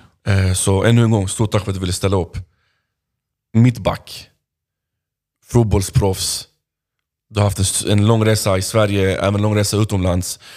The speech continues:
Jag vet inte om du lyssnat på den här podden tidigare och sett hur jag brukar köra mina intervjuer. Men vi berör stegen som man kan ta från amatör till proffs. Och det kan vara allt med din familjs roll i det hela, ekonomin,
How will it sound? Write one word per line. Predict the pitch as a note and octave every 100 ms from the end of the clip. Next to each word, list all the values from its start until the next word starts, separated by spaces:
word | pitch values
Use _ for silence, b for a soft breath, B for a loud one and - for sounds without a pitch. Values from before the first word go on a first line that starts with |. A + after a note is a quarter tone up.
| B B
Jag | G2+ G2+
vet | A#2
inte | C3 B2+
om | A2
du |
lyssnat | A#2+ B2
på | G#2+
den | A2+
här | G#2
podden | A2 G2+
tidigare | F#2+ A#2+ A2 F#2 F#2+ F2+
och | F#2+
sett | - A2 G#2
hur | G2+
jag | F#2+ F#2+ F#2
brukar | G#2+ G2+
köra | F#2 G#2 G2+
mina | G2
intervjuer. | G2 G#2 A#2+ A2 C#3 - b b b b -
Men | G#2+ A2+
vi | G#2+
berör | G#2+ A#2 A2 F#2+ - _ _
stegen | - - A#2+ G#2+ G2+
som | -
man | G2+ G2
kan | G2
ta | - F#2+ F2 b b b b -
från | A#2 G#2+
amatör | G#2 F#2+ B2+ C#3 F#3 - _ _ _ -
till | A#2 G#2+
proffs. | G2 - - - _ _ _ _ _ _ -
Och | G2
det | G2+
kan | G2
vara | F#2+
allt | G2 F#2
med | G2 F#2+ F2+ E2 - - -
din | G2+ G2
familjs | G#2 G2+ G#2+ F#2+ -
roll | G#2+ G2
i |
det | F#2
hela, | F#2+ F#2+ F2+ F2 - -
ekonomin, | G2 G2 F#2+ G#2+ G#2+ G2 F#2